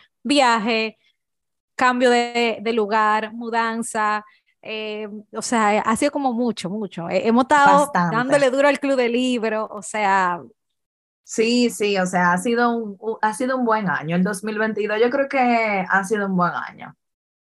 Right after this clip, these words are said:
Speaker 2: Eh, pero bueno, estamos aquí otro viernes más. Eh, hoy, como todos los finales de mes, tenemos nuestro club,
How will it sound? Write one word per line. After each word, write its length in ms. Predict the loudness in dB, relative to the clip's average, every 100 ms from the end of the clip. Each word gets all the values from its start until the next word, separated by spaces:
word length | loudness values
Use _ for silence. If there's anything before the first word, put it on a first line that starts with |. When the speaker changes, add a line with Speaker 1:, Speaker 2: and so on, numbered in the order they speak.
| -6
Speaker 2:
Eh, 840 | -4 -2 -4 -4 -6 -8 -10 -14 -20 _ _ _ -20 -20 -20 _ _ _
pero 240 | 2 4 4
bueno, 460 | 4 4 0 -4 -6
estamos 460 | -4 0 2 4 4
aquí 180 | 2 2
otro 680 | 2 4 4 6 6 4 2
viernes 500 | 0 0 -4 -4 0
más. 500 | 2 2 -2 -6 -8
Eh, 360 | -2 2 2 2
hoy, 360 | 2 2 2 2
como 320 | -2 -2 -2
todos 260 | 2 2 4
los 240 | 2 -2
finales 480 | -6 -2 0 0 -2
de 400 | -2 -2 0 -2
mes, 440 | -2 -2 -2 -6 -6
tenemos 440 | -4 -2 0 0
nuestro 680 | 0 0 0 0 2 2 0
club, 500 | -2 2 4 2 -2